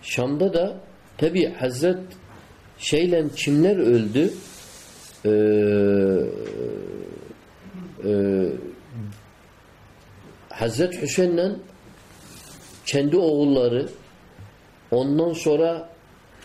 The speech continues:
kim öldü Hazret Hasan, e, Hüseyin'le? Hasan'ın oğulları,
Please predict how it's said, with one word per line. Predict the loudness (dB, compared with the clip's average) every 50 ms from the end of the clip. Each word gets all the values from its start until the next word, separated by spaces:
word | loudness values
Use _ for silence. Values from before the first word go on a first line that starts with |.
| -20 -20 -20 -20 -20 -20 -16 -8
kim | -2 0 2 2 4
öldü | 2 2 0 -2
Hazret | -4 -2 -2 -2 0 0 -2 -2 -2 -6
Hasan, | -6 -4 -2 -2 -2 -2 -2
e, | -4 -2 0 0 0 0 -2 -8 -14 -14 -14 -12 -10
Hüseyin'le? | -8 -6 -2 0 0 0 2 0 0 0 -2 -6 -14 -20 -20 -20 -20 -20 -20 -20 -20 -20 -20 -20 -20 -20 -20 -20 -20 -20 -20
Hasan'ın | -16 -8 -8 -6 -6 -2 0 2 2 2 2
oğulları, | 2 2 2 2 2 2 2 0 0 2 0 0 0